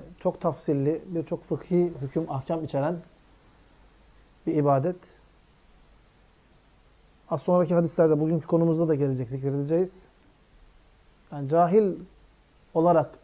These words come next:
namaz kılan bir adam ile basiret üzerine, ilim üzerine, sünnet üzerine namaz kılan insan arasında dağlar,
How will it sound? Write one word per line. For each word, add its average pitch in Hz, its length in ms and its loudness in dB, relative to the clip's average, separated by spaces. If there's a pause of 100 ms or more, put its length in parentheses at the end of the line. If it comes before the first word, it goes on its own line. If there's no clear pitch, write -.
(120)
namaz 190 300 -2
kılan 151 300 -4
bir 175 200 0
adam 196 200 4
ile 160 280 0 (2500)
basiret 190 480 4
üzerine, 160 340 2
ilim 202 240 4
üzerine, 151 360 2
sünnet 185 340 2
üzerine 151 360 2
namaz 175 320 2
kılan 165 320 0 (160)
insan 180 320 0
arasında 165 680 2 (2250)
dağlar, 175 420 4